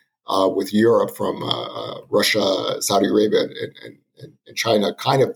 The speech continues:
working its way as a, as a weapon against, uh, Europe. That is something you have no control over. But everything else, copper prices have fallen, haven't recovered. Lumber prices have fallen, kind of try to make a little slight recovery, nothing much really.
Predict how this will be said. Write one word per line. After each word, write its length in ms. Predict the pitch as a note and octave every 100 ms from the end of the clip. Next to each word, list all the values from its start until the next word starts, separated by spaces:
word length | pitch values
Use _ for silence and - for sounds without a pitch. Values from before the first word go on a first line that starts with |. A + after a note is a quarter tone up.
| _
working 400 | G2+ B2 A#2+ G#2
its 180 | G2+ -
way 220 | A2 G2
as 160 | F#2+
a, 40 | - -
as 100 | F#2+
a 120 | F2+ F#2
weapon 300 | - - E2
against, 500 | - G2 - - -
uh, 80 | A2 A2+
Europe. 360 | G#2+ G2 - _ _ _ _ _ _ _ _ _ _ _ _ _
That 260 | G2+ C3 D#3
is 120 | C#3+
something 300 | D#3 - C3
you 120 | B2
have 120 | A2+
no 160 | A#2 B2+
control 460 | B2+ G#2 A#2 G#2 F#2
over. 180 | G#2
But 140 | - -
everything 320 | E3 G3+ G3
else, 400 | F#3+ F3+ - - _ _ _ _ _
copper 320 | - C#3 E3+
prices 640 | D#3+ E3 E3 - D#3 C3+ -
have 220 | B2 C3+ C#3+
fallen, 320 | C#3+ D3 C#3+
haven't 300 | B2+ C3 C3
recovered. 500 | B2+ C3+ - C3 -
Lumber 400 | A2 D3+ D#3 D3
prices 580 | - - D3 B2 D3 -
have 160 | -
fallen, 520 | - - C3 C3+ C3+ - -
kind 280 | - - E3
of 80 | D3+
try 180 | D3
to 60 | C#3+
make 160 | D3 C3+
a 60 |
little 180 | - -
slight 320 | - - C3+
recovery, 320 | - C3+ C3+ C3+
nothing 320 | C3 D3 B2+
much 240 | C3 -
really. 300 | C#3+ D3 C#3+